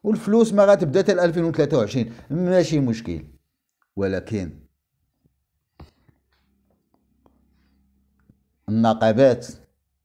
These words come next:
هي اللي هزت الضربة، هي اللي عطات المبرر للوزارة وللحكومة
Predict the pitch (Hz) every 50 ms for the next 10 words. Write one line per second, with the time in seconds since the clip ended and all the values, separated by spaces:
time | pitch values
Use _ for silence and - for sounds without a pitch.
0 | _ _ 98 104 104 101 101 110 123 127 135 135 127 - - - _ _ _ _
1 | _ _ _ _ _ _ _ 104 101 107 117 104 95 95 87 80 85 101 - -
2 | 76 76 76 101 90 80 73 - 76 69 - - _ _ _ - 107 123 139 147
3 | 143 143 156 170 170 160 151 143 147 139 104 - - 156 147 147 147 156 151 143
4 | 147 143 143 131 131 151 156 156 143 139 143 156 165 160 160 160 156 156 147 127
5 | 101 78 - - - - _ _ _ _ _ _ _ _ _ _ _ - 104 117
6 | 123 120 113 113 113 101 - 117 120 117 113 110 107 107 104 95 98 104 117 113
7 | - - - 113 110 113 - 131 127 120 120 120 107 101 -